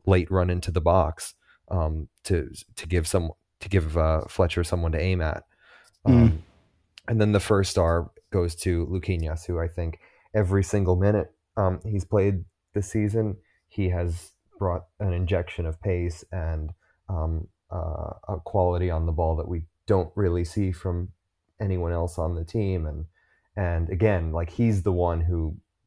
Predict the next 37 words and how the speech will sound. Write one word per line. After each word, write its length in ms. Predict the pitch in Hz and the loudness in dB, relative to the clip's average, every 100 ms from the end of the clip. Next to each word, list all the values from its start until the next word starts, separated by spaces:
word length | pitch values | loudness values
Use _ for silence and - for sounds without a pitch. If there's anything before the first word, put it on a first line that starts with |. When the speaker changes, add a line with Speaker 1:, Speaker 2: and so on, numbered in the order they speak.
| _ _ _ - - _ _ _ _ _ - _ | _ _ _ -20 -20 _ _ _ _ _ -20 _
Speaker 1:
who 120 | 107 92 | -8 -8
springs 460 | - - 87 85 | -6 -4 -2 -2
the 80 | 82 | -2
whole 200 | 87 80 | -2 -2
play 240 | 80 92 80 | -2 -2 -2
into 180 | 82 85 | -2 -2
life. 220 | 87 80 | -2 -2
So 120 | 113 | 0
in 60 | 110 | 2
a 40 | |
game 280 | 104 113 104 | 2 2 2
where 240 | 90 85 _ - _ _ _ _ _ _ _ - | 0 -2 _ -20 _ _ _ _ _ _ _ -4
there 160 | 98 90 | 0 2
was 240 | 90 80 95 | 0 -2 2
very 320 | 110 110 107 | 4 6 6
little 320 | 104 104 95 | 4 6 4
between 640 | 95 90 107 92 90 82 78 | 2 -2 -2 -2 -2 -4 -6
the 80 | 80 | -8
two 240 | 107 92 | -4 -4
teams 480 | 80 101 87 80 82 | -2 -4 -2 -2 -2
and 100 | 85 | -4
it 80 | 82 _ _ - | -6 _ _ -4
came 280 | 98 101 | 0 2
down 280 | 95 95 98 | 2 2 0
to 120 | 92 | 0
one 280 | 92 92 92 | 0 0 0
moment, 540 | 92 95 80 78 80 - - | 0 -2 -2 -4 -8 -12 -12
um, 420 | 87 80 78 76 - _ _ _ _ _ - | -8 -6 -6 -10 -14 _ _ _ _ _ -4
he's 200 | 92 82 | -2 -2
the 80 | 92 | -2
one 300 | 82 82 82 | -2 -2 -2
who, 480 | 87 85 82 82 - _ _ _ _ | -4 -2 -2 -4 -8 _ _ _ _
who, 320 | - 90 87 | -6 -4 0
uh, 400 | 87 85 85 92 - | -2 0 -2 -4 -8
who's 480 | 104 98 95 82 - | -6 -2 -2 -4 -4
largely 340 | 87 90 90 | -2 -2 -2
responsible 640 | 90 92 87 92 92 73 | -2 -2 0 -2 -2 -10